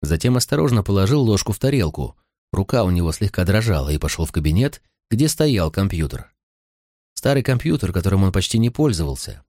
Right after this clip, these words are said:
С тех пор, когда он включал его в последний раз, прошло несколько месяцев. Компьютер с шумом заработал, и в сетевых сми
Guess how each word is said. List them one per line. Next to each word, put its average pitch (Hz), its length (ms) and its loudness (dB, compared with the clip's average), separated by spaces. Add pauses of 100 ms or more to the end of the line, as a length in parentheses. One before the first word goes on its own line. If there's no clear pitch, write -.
(140)
С - 80 -4
тех - 240 0
пор, 139 240 2
когда 92 280 0
он 92 100 2
включал 127 420 0
его 98 200 0
в - 40 -20
последний 90 360 0
раз, 135 280 0 (320)
прошло 87 400 2
несколько 101 460 2
месяцев. 120 580 -2 (540)
Компьютер 110 560 2
с - 20 0
шумом 95 400 2
заработал, 95 680 0 (300)
и 78 140 0
в - 40 -4
сетевых 82 400 2
сми 143 380 0